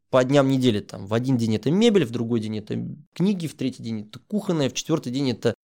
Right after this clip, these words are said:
сам просто видел, это одежда. Или там есть контейнеры, подъезжаешь к любому магазину, там куча таких баков больших, где написано: «Сюда положите книги, сюда там положите то, сюда положите технику, сюда положите одежду, сюда обувь». Вот. И потом это всё сп-, сваливается, при-, привозится в какие-то,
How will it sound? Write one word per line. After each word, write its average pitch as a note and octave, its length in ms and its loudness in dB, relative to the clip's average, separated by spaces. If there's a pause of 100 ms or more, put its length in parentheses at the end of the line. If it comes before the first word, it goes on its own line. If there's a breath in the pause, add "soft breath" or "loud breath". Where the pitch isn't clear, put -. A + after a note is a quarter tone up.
сам C3+ 200 0
просто G2+ 240 -6
видел, G#2 200 -4
это C3 180 4
одежда. A#2 380 4
Или E3+ 220 6
там A#2+ 160 2
есть C3 160 4
контейнеры, B2 460 2
подъезжаешь A2 560 2
к - 80 -10
любому A#2 340 0
магазину, G#2+ 560 -4
там - 140 -18
куча - 320 -4
таких G#2+ 280 -6
баков A#2 400 -2
больших, A2+ 400 0
где G2+ 100 -4
написано: A#2+ 380 -2
«Сюда B2 460 2 (320)
положите B2+ 340 4
книги, E3 280 0
сюда A#2+ 320 0
там G#2 160 -6
положите A#2 460 -4
то, F#3 220 -2
сюда A2+ 260 -6
положите A2 440 -10
технику, - 380 -6
сюда C#3+ 160 2
положите A#2+ 360 -2
одежду, A#2 360 2
сюда C#3+ 220 4
обувь». G#2+ 340 0 (380)
Вот. - 360 0
И B2+ 60 -4
потом C4+ 240 4
это A3 100 6
всё - 180 4
сп-, - 260 -6
сваливается, G#3 520 2
при-, D3 160 2
привозится D#3+ 460 0
в - 20 -18
какие-то, C#3 340 -4